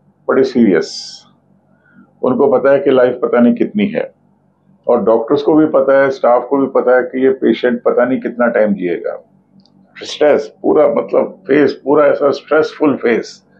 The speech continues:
सबके। तो वो जो हम ट्वेंटी, ट्वेंटी फ़ाइव minutes हम करते हैं वहाँ exercise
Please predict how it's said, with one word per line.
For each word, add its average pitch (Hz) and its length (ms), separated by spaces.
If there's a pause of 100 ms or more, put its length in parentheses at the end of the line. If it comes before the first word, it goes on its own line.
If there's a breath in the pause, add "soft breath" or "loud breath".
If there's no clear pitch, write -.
(120)
सबके। - 600 (640 soft breath)
तो 165 80
वो 185 140
जो 180 220
हम 160 260
ट्वेंटी, 143 340
ट्वेंटी 160 240
फ़ाइव 131 420
minutes 139 400
हम 131 140
करते 110 360
हैं 139 100
वहाँ 120 300
exercise 98 580